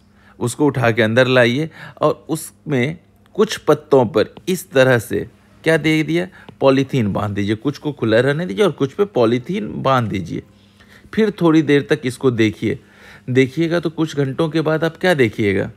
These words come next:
कुछ घंटों के बाद हम देखते हैं क्या कि इस थैली के अंदर जल की बूंदें दिखाई देती हैं। अब ये जल की बूंदें कहाँ से आई? यहाँ पर देखिए, ये जल की बूंदें जो हैं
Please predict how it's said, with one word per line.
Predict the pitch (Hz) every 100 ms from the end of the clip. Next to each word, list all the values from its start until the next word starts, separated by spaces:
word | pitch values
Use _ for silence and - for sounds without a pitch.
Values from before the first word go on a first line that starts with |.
| _ _ _ _ _ _ _ - _ _ -
कुछ | 139 196 -
घंटों | 135 120 110 123
के | 113 120
बाद | 107 107 120 143 - _ _ _ _
हम | - 117 113
देखते | 113 110 - 175
हैं | 156 117 117 165 - _ _ - -
क्या | 156 202 233 _ - - _
कि | 185
इस | 208 190 180 -
थैली | 165 170 190
के | 180 190
अंदर | 151 156 165
जल | 123 143 151
की | 160
बूंदें | 139 139 135 160
दिखाई | 135 117 113 107
देती | 98 104
हैं। | 139
अब | 143
ये | 160
जल | 135 156
की | 160
बूंदें | 170 156 160 175
कहाँ | 156 151 185
से | 156 131
आई? | 110
यहाँ | 98 95 110
पर | 123
देखिए, | 113 110
ये | 139 131
जल | 113 113
की | 120 139
बूंदें | 113 110 131
जो | 117 104
हैं | 110 135